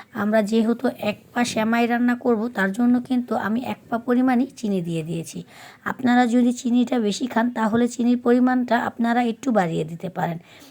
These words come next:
এখন দুধটাকে অবনত নাড়তেছি, যাতে দুধের নিচে যে চিনিগুলো দিয়েছি, এই চিনিগুলো যেন একবারে গুলে দুধের সাথে মিলিয়ে যায়। কারণ হলো, যত সুন্দর করে দুধটা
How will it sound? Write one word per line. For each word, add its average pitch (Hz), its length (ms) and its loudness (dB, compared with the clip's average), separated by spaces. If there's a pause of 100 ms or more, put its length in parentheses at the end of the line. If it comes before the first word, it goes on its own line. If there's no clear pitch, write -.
(160)
এখন 247 320 -2
দুধটাকে 226 420 -2
অবনত 226 480 0
নাড়তেছি, 240 600 -2
যাতে 220 320 -2
দুধের 202 440 -2
নিচে 233 300 2
যে 240 140 0
চিনিগুলো 226 560 -2
দিয়েছি, 240 360 0
এই 240 180 -2
চিনিগুলো 233 540 -2
যেন 240 200 2
একবারে 208 460 -2
গুলে 220 300 0 (480)
দুধের 226 320 2
সাথে 240 200 0
মিলিয়ে 175 380 2
যায়। 151 220 -8
কারণ 208 280 -2
হলো, 233 260 2
যত 208 240 -2
সুন্দর 240 400 0
করে 233 240 -2
দুধটা 214 320 -4